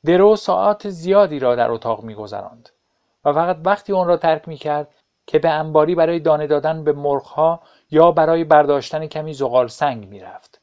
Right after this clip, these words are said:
خوشبختانه کامیون تاجید که نزدیکترین دهکده به شمال بود،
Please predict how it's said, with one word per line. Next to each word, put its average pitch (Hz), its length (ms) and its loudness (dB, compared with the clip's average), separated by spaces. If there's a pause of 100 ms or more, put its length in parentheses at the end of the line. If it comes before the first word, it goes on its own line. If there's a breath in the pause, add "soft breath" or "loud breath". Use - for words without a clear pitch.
(220)
خوشبختانه 185 560 -4
کامیون 185 500 -6
تاجید 180 560 -6 (400)
که 160 120 -4
نزدیکترین 160 800 -4
دهکده 160 440 -4
به 156 80 -4
شمال 131 380 -2
بود، 156 340 -6